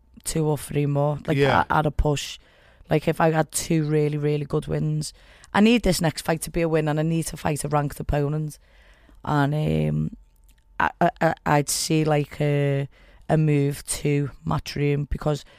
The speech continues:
Speaker 1: Dana's really good friends with Eddie and, uh, Eddie Hearn at Matchroom,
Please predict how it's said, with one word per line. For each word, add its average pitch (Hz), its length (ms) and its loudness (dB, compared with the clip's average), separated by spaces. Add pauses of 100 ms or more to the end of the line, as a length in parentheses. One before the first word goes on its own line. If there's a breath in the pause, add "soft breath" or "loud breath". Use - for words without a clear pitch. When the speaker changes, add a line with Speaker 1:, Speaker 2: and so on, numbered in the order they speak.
(540 soft breath)
Speaker 1:
Dana's 156 420 4
really 147 280 0
good - 160 -8
friends 143 320 -2
with 147 200 -8
Eddie 147 400 -4 (560)
and, 139 560 -4 (460)
uh, 147 40 -2 (160)
Eddie - 240 -4
Hearn 139 220 -2
at - 80 -4
Matchroom, 135 580 -4